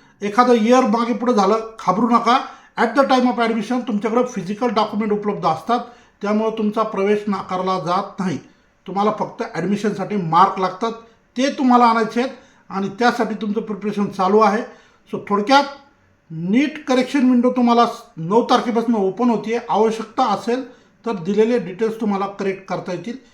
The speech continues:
या संदर्भातला हा व्हिडिओ मी तुम्हाला या ठिकाणी शेअर करतोय. आपण हा व्हिडिओ इतर गरजू मुलांना शेअर करा आणि परत एकदा शेवटी आवाहन करतो, व्हिडिओ आवडल्यास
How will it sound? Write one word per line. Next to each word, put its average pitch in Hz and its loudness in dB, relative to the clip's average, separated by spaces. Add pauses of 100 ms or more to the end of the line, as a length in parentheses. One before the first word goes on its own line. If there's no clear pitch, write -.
(240)
या 226 4
संदर्भातला 220 0
हा 202 0
व्हिडिओ 185 0
मी 202 -2
तुम्हाला 196 -4
या 190 0
ठिकाणी 180 -8
शेअर 214 -2
करतोय. 233 -4 (400)
आपण 220 0
हा 220 2
व्हिडिओ 208 2
इतर 208 -2
गरजू 190 -2
मुलांना 190 -2 (140)
शेअर 214 0
करा 226 -2
आणि - -8
परत 240 -2
एकदा 240 -2
शेवटी 220 0
आवाहन 202 4
करतो, 214 -6 (340)
व्हिडिओ 214 2
आवडल्यास 214 2